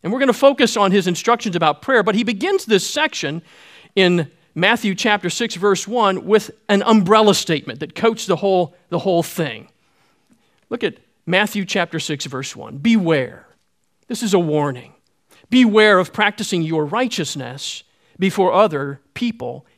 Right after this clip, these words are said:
in order to be seen by them, for then you will have no reward from your Father who is in heaven." Are Christians to be righteous in Christ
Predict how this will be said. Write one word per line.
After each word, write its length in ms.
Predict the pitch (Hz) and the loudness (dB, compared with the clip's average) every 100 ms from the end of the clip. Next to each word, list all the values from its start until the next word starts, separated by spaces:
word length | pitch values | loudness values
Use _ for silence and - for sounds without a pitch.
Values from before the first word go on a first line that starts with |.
| - | -2
in 120 | 175 | 2
order 240 | 202 226 | 2 2
to 100 | 190 | 2
be 120 | 180 | -2
seen 340 | 185 - 185 175 | -4 -2 -2 -2
by 280 | 220 285 220 | -4 -4 -4
them, 400 | 139 123 135 160 _ _ _ _ _ _ | -6 -12 -14 -18 _ _ _ _ _ _
for 200 | - 143 | -6 -2
then 180 | 165 185 | 0 0
you 120 | 175 | 0
will 100 | 165 | -2
have 280 | - 196 196 | -4 -8 -6
no 120 | 208 | -6
reward 500 | 202 196 208 190 139 | -4 -4 -4 -6 -8
from 200 | - 156 | -6 -6
your 100 | 151 | -6
Father 520 | - 180 180 123 123 - _ _ _ | -8 -8 -10 -12 -16 -20 _ _ _
who 140 | 190 | -4
is 140 | 180 135 | -4 -4
in 280 | 123 135 151 _ _ _ _ _ _ | -8 -12 -14 _ _ _ _ _ _
heaven." 420 | - 247 123 - _ _ _ _ _ _ _ _ _ _ _ _ _ _ _ _ _ _ _ _ - | -14 -14 -14 -20 _ _ _ _ _ _ _ _ _ _ _ _ _ _ _ _ _ _ _ _ -2
Are 200 | 165 190 | 0 0
Christians 640 | - 214 - - 311 285 | 2 0 0 -2 -4 -4
to 100 | 269 | -4
be 120 | 208 | -2
righteous 680 | 156 160 190 294 269 - - - _ _ - | 0 -2 -2 -6 -8 -10 -12 -16 _ _ 0
in 180 | 220 214 | 2 2
Christ 520 | - 180 262 - - | 0 0 0 -6 -14